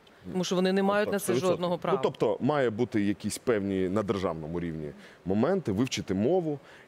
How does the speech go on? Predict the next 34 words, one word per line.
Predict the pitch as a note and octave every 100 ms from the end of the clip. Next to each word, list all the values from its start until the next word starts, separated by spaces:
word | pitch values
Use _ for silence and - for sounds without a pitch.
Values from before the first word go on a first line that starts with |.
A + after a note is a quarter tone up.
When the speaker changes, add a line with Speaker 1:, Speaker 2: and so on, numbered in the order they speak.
| -
Speaker 2:
і |
потім | A#2 - G3+ G3 C3
довести, | G#2 G2 - C#3+
що | D3+ F#2
так, | E2 F#2+ G2
ми | A2
готові, | G#2 - A#2 A#2+
ми | F2+ G2
українці, | F#2 F#2+ A2 A#2 -
і | F2
ми | F#2
будемо | F2 F#2+ F#2
жити. | F2 C3 A#2
Ми, | F2 A#2 D#3+ E3 - - - -
е, | G2 F#2+ F#2+ -
припустилися | A2 G2 - B2+ A2+ A2+
помилки, | - A#2 C3+ C3+ - F#2+
та, | - G#2
ми | F2+ A2
були | G#2 G#2 G2 F#2+ F#2
запаморочені | E2 G2 A#2 A2 F#2+ E2+ F2 E2
цією | - F#2+ F2+
пропагандою, | - E2+ F2 G#2+ G#2+ F2+ E2 - - - - -
і | E2+ E2+ E2+ F2 E2+ D#2+ D2+ A#1 A#1 - - - - - -
визнати | F#2 C3+ G#2 G2 G2
свою, | - F#2 F2+
Speaker 1:
Але | F2
на |
Speaker 2:
свою | G#2+ G#2
Speaker 1:
це |
поки | F#2 G#2
Speaker 2:
провину. | F#2+ E2+
Speaker 1:
що | D3+
тільки | G#3 - F#3+